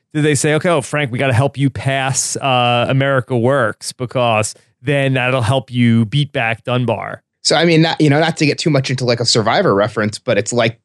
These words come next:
Speaker 2: bringing the person you think you can beat at the end versus
Speaker 1: Yeah,
Speaker 2: the person who's gonna
Speaker 1: that's
Speaker 2: beat you.
Speaker 1: right. <laughs> That's right. You gotta take, d-, take Frank to November 'cause you can beat him in the final two.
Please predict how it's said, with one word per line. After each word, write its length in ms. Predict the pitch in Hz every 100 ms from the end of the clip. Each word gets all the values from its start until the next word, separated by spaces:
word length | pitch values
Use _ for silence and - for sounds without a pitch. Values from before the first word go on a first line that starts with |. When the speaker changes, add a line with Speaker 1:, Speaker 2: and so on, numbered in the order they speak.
| _
Speaker 2:
bringing 220 | 127 120 113
the 80 |
person 320 | 110 117 107 107
you 80 |
think 200 | 101 104
you 60 | 101
can 140 | 107
beat 220 | 90 107 101
at 80 | 95
the 160 | 101
end 220 | 123 135
versus 200 | 85 143 -
Speaker 1:
Yeah, 180 | - 117
Speaker 2:
the 60 |
person 220 | 95 - 101
who's 80 |
gonna 100 | 151 170
Speaker 1:
that's 40 |
Speaker 2:
beat 60 | 104
you. 60 | 104
Speaker 1:
right. 320 | - 156 - -
<laughs> 840 | 135 185 160 170 139 156 180 - - _
That's 80 | -
right. 640 | 156 254 - - - 156 110
You 100 | 170
gotta 140 | 185
take, 300 | - 190 151
d-, 380 | 160 151 143 160
take 280 | 175 196 -
Frank 480 | - 185 240 262 -
to 120 | 196
November 480 | 175 160 202 269 190
'cause 160 | 147
you 80 | 143
can 140 | 151
beat 200 | 139 170
him 120 | 233 196
in 40 |
the 60 | 160
final 300 | 170 175 180
two. 340 | 233 269 117